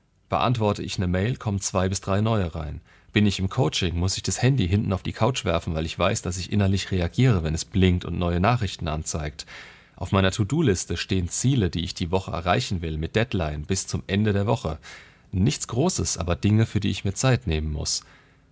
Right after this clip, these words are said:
Heute hat der Freitag erst angefangen. Es ist Aufnahmetag. Ich muss einsprechen und sitz am ersten von zwei Skripten, die ich davor fertig machen muss.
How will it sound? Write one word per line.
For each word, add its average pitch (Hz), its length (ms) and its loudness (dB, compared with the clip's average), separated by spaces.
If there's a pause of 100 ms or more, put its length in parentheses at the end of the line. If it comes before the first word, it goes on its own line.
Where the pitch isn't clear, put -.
(120)
Heute 131 760 0
hat 104 180 -4
der 117 80 2
Freitag 131 400 -2
erst 85 160 -4
angefangen. 82 540 -4
Es 82 120 -6
ist 80 160 -4
Aufnahmetag. 82 840 -2 (320)
Ich - 140 -8
muss 104 160 2
einsprechen 95 640 0
und 85 140 -6
sitz 104 260 -4
am 92 100 -2
ersten 110 400 0
von 110 180 -2
zwei 95 280 0
Skripten, 123 500 -4
die 80 80 -4
ich 78 100 -6
davor 87 300 0
fertig 117 380 0
machen 80 240 -2
muss. 73 320 -4